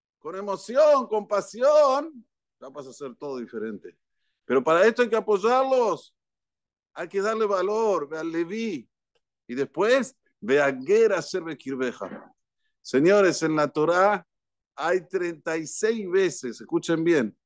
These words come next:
que me dice cuánto tengo que respetar al converso.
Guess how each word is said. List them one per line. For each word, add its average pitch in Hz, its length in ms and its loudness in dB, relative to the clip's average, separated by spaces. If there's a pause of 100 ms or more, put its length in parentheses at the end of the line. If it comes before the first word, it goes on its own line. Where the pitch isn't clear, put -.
(260)
que 135 140 2
me 139 160 2
dice 180 480 -2
cuánto 180 520 -2
tengo 170 280 -6
que 156 120 -4
respetar 139 800 0
al 139 160 0
converso. 110 600 -8